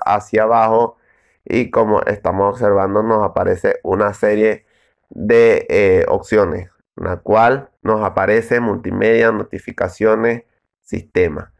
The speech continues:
Entonces, muchas personas de seguro tienen todos estos niveles hacia abajo y por ende no les, eh, reproduce el sonido en las notificaciones en el sistema o algunos los tienen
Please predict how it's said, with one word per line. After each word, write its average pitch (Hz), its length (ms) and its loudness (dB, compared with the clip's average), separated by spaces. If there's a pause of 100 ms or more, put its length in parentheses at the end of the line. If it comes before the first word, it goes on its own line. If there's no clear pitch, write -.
(300)
Entonces, 104 560 -2
muchas 113 360 -2
personas 131 540 0
de 107 80 2
seguro 101 460 0
tienen 104 360 -2
todos 107 500 0
estos 107 580 -4 (440)
niveles 113 800 0
hacia 104 460 -4
abajo 110 600 -2
y 104 160 -6
por - 480 -4
ende 98 640 -2
no 95 440 -4
les, 98 440 -4 (140)
eh, 90 540 0 (200)
reproduce 95 920 -2
el 87 100 -4
sonido 95 460 -2
en 104 60 0
las 104 100 -2
notificaciones 95 1040 -4
en 95 140 -4
el 90 80 -6
sistema 117 680 0 (300)
o - 140 0
algunos 127 380 4
los 127 160 0
tienen 110 420 0